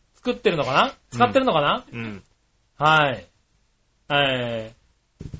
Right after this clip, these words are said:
Speaker 1: ドン引き手作り手帳。
Speaker 2: うん。
Speaker 1: え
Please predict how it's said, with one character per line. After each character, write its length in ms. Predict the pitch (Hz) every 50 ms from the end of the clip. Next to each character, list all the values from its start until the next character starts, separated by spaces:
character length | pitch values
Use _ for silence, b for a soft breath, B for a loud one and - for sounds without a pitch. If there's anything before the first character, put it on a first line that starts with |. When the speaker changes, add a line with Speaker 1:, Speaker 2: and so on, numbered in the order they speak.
| 82 87 82 - - - _ _ _ _ _ _ _ _ _ _ _ _ _ _
Speaker 1:
ド 240 | - 165 196 226 254
ン 160 | 262 262 254
引 120 | 247 262 240
き 160 | - 254 240
手 140 | - 226 220
作 200 | 214 226 220 247
り 100 | 247 208
手 140 | 233 240 233
帳。 380 | - 180 165 190 202 - - - _ _ _ _ _ _
Speaker 2:
う 60 | 135
ん。 220 | 120 113 104 95 95 _ _ _ _ _
Speaker 1:
え 640 | - 139 139 135 131 127 123 120 113 110 107 104